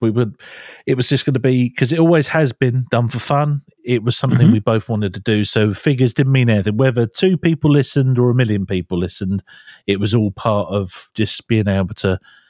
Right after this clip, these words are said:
Speaker 1: do a podcast together.
Speaker 2: This is a passion project
Speaker 1: Yes,
Speaker 2: of Ben
Speaker 1: definitely
Speaker 2: and
Speaker 1: so.
Speaker 2: mine, and just something that we wanted to do to see if we could do it.
Speaker 1: Yeah, this is right. So, go on, Mark.
Speaker 2: I was influenced by the, uh, the Spotify Wrapped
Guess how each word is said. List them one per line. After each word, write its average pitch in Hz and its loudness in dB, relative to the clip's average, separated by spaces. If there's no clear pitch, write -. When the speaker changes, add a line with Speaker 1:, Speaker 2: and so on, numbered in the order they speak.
Speaker 1:
do 123 4
a 104 0
podcast - -4
together. 107 -2
Speaker 2:
This 143 0
is 139 2
a 120 2
passion 123 0
project - -4
Speaker 1:
Yes, 127 -2
Speaker 2:
of 104 0
Ben 107 4
Speaker 1:
definitely 95 0
Speaker 2:
and 92 2
Speaker 1:
so. 95 2
Speaker 2:
mine, 95 0
and 101 2
just 113 -2
something 107 0
that 101 2
we 104 2
wanted 110 2
to 107 -2
do 98 2
to - -8
see 147 2
if 135 -2
we 160 2
could 165 -4
do 220 4
it. - -2
Speaker 1:
Yeah, 294 2
this 175 -2
is 170 -2
right. 226 -2
So, 190 2
go 190 2
on, 123 0
Mark. 113 0
Speaker 2:
I 156 2
was 143 2
influenced 147 0
by 127 2
the, 123 4
uh, 120 2
the - -4
Spotify 127 0
Wrapped - -4